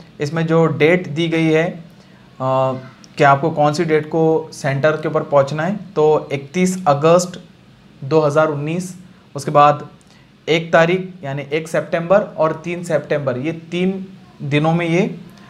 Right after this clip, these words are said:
सब वेरिफिकेशन होंगी। आपको डायरेक्ट डॉक्यूमेंट्स वेरिफिकेशन करवाना है, आपको सेंटर वगैरह चुनने की ज़रूरत नहीं है। आपको already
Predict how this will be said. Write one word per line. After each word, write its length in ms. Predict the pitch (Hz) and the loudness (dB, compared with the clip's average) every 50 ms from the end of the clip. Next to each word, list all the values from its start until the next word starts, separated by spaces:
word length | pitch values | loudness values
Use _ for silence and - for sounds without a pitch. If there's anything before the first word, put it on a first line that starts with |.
| - - | -20 -12
सब 220 | - - 175 156 147 | -2 0 0 2 4
वेरिफिकेशन 640 | 147 147 156 156 - 165 160 175 160 165 185 170 156 | 4 4 4 2 -2 -4 -2 -2 -2 -2 -2 -4 -2
होंगी। 320 | 139 143 139 127 120 113 120 - - - - - - - - | -2 -2 -2 -2 -4 -6 -8 -14 -20 -20 -20 -20 -12 -2 2
आपको 260 | 139 151 - - 160 | 2 2 2 2 0
डायरेक्ट 420 | 151 143 139 147 165 185 180 170 | 2 2 4 4 4 2 2 2
डॉक्यूमेंट्स 520 | 160 147 139 139 165 170 175 180 180 180 170 | 2 2 2 2 -2 -6 -6 -6 -6 -4 -4
वेरिफिकेशन 640 | 156 151 160 156 165 156 - 156 151 - 160 160 | -4 -4 -4 -6 -10 -8 -8 -8 -8 -8 -8 -8
करवाना 420 | 156 156 135 131 131 135 139 151 156 | -4 -4 -2 -2 0 -2 -2 -2 -2
है, 220 | 160 180 202 190 - - - - - - - - - - - - | -2 -2 -4 -4 -6 -12 -18 -20 -20 -20 -20 -20 -20 -20 -8 -2
आपको 280 | 135 143 139 139 - 165 | 0 0 0 0 -2 -2
सेंटर 400 | 160 165 160 143 151 147 165 160 | 0 0 -2 -2 0 2 2 2
वगैरह 280 | 160 156 147 156 160 160 | 2 2 2 2 0 0
चुनने 320 | 160 - 156 151 156 160 | -2 -2 -4 -4 -2 -2
की 60 | 156 | -2
ज़रूरत 380 | 151 135 143 147 156 160 156 160 | -2 -2 0 2 2 2 2 0
नहीं 120 | 170 170 175 | -6 -6 -4
है। 240 | 180 185 185 185 - | -4 -4 -4 -6 -2
आपको 380 | 139 135 135 - - 156 - - 147 | -2 -2 -2 0 0 0 2 4 4
already 520 | 147 151 151 156 165 175 170 185 175 - | 4 4 4 2 0 0 0 0 -2 -2